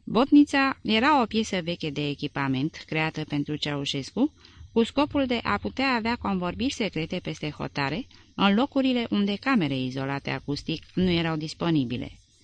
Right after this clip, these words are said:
Ca unul care cunoaște foarte bine posibilitățile microfoanelor ascunse, Ceaușescu avea oroare de a fi el însuși supravegheat. Când am plecat de la sediul Comitetului Central, era deja după masă târziu.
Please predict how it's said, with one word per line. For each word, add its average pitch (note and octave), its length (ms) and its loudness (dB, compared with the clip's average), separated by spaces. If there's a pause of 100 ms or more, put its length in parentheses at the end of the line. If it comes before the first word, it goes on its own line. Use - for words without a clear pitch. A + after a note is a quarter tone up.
(360)
Ca G3 180 6
unul C#4 280 10
care A3+ 260 2
cunoaște G#3 440 0
foarte F#3+ 360 -2
bine A3 280 4
posibilitățile C3 1000 -4
microfoanelor C#3 800 -2
ascunse, C3+ 640 -4 (440)
Ceaușescu A#3 680 2
avea A3+ 360 2
oroare D3 380 0
de D#3 100 -4
a D3+ 100 -2
fi E3+ 220 -4
el D#3+ 120 0
însuși D#3+ 320 0
supravegheat. D#3 760 -2 (1500)
Când E3+ 220 4
am D#3 140 8
plecat D#3 320 2
de F3+ 120 0
la C3+ 120 0
sediul C#3 360 -2
Comitetului C#3 680 0
Central, D3+ 580 0 (140)
era G#3+ 320 4
deja E3+ 340 0
după - 220 -2
masă D3+ 360 0
târziu. C3 540 -4